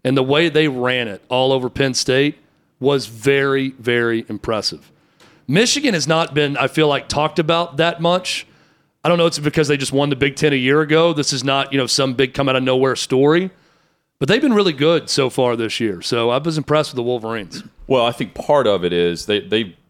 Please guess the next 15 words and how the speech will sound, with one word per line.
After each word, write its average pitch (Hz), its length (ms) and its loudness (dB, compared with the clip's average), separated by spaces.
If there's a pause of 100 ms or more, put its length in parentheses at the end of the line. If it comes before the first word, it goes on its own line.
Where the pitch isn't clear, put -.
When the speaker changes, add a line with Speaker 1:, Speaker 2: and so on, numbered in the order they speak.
(260)
Speaker 2:
were 98 120 -4
dominant 113 500 -2
at - 40 -20
the 101 60 -4
line 101 200 -2
of 90 80 -6
scrimmage 95 680 -6
at 98 220 -4
this 98 160 -4
point 101 260 -4
last 101 340 -4
year 87 120 -8
too, 95 400 -4
and 85 200 -6
then 85 380 -6